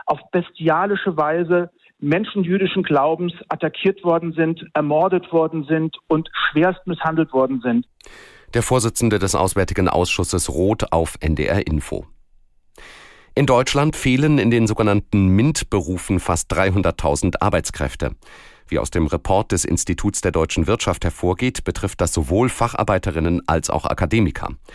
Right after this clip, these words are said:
Speaker 2: Den größten Bedarf sieht die Studie bei Berufen im Bereich Energie und Elektro. Und die Lücke zwischen Bedarf und Angebot werde in den kommenden Jahren noch viel größer.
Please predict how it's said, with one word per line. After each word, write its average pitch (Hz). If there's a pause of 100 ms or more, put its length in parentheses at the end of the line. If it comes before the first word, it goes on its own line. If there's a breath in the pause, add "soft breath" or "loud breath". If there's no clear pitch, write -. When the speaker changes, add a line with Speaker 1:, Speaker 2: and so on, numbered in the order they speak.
(400 loud breath)
Speaker 2:
Den 90
größten 123
Bedarf 110
sieht -
die 104
Studie 117
bei 90
Berufen 101
im 80
Bereich 78
Energie 80
und -
Elektro. 78 (340 loud breath)
Und -
die 69
Lücke 92
zwischen 67
Bedarf 64
und 65
Angebot 110
werde 87
in 78
den 78
kommenden 78
Jahren 78
noch 78
viel 90
größer. 101